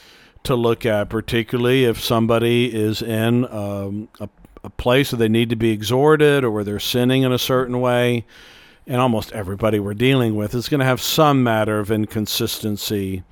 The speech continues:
uh, in their life. Sometimes it's a gross matter of inconsistency. It's an alarming matter of inconsistency. They're lying, or, or there's some immorality that's going on. And you bring into,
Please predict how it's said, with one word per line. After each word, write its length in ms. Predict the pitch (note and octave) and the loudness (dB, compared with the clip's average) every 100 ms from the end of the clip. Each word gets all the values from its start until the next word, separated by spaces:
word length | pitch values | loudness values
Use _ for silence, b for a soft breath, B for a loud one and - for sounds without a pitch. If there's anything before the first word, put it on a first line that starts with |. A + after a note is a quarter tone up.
| B B B B B | B B B B B
uh, 220 | G#2+ A#2 | 0 0
in 160 | B2+ A#2 | 2 2
their 180 | A2+ A2 | 2 2
life. 260 | A#2+ G2+ | 2 0
Sometimes 420 | B2 A#2+ C3 B2 | -2 0 0 0
it's 180 | C3+ B2+ | 0 -2
a 60 | C3+ | -2
gross 480 | A#2+ B2+ C#3+ C#3+ B2 | 0 2 4 2 0
matter 340 | A2+ G#2+ G#2+ | -2 -2 -2
of 100 | G2 | -4
inconsistency. 1000 | G#2 G2+ G#2+ G2+ A2+ G2+ A2 G2+ - G#2 | -4 -4 -4 -4 -4 -4 -4 -6 -4 -4
It's 180 | G#2 - | -2 -2
an 80 | A#2 | -2
alarming 640 | A2+ A2+ A#2 C3+ B2+ A2 | 0 0 2 2 2 0
matter 340 | G#2 G2+ G2+ | -2 -4 -6
of 100 | G2 | -6
inconsistency. 1160 | G2+ G2+ - G2 - G#2 - G2+ F#2+ - G2 F#2+ - B B B B B | -6 -6 -6 -8 -4 -6 -6 -8 -8 -8 -8 -10 -14 B B B B B
They're 200 | A2 A2 | -4 -2
lying, 720 | G#2+ A2 A#2+ C3+ A#2 F#2+ F2+ | 0 2 2 2 0 -2 -6
or, 220 | G2 G#2 | -6 -6
or 220 | G#2+ A2+ G#2+ | -4 -4 -2
there's 280 | A2 G#2+ | -2 -4
some 340 | - A#2+ A2+ A#2 | -2 -2 0 -2
immorality 1040 | A2+ A2+ A2+ A#2 A#2 C3 C3+ G#2+ G2 F#2 F2+ B2+ | -4 -2 -2 -4 -2 -2 0 0 -4 -8 -14 -10
that's 320 | A2+ G#2+ - | -6 -6 -6
going 400 | A2+ G#2+ G#2+ G#2 | -4 -2 -2 -4
on. 440 | G2+ G2 F#2 F#2+ - B B B - | -4 -6 -8 -10 -14 B B B -4
And 180 | A#2+ A#2 | 0 0
you 120 | A#2 | 0
bring 240 | A2 A#2+ | 0 0
into, 260 | A#2+ A#2+ | 2 0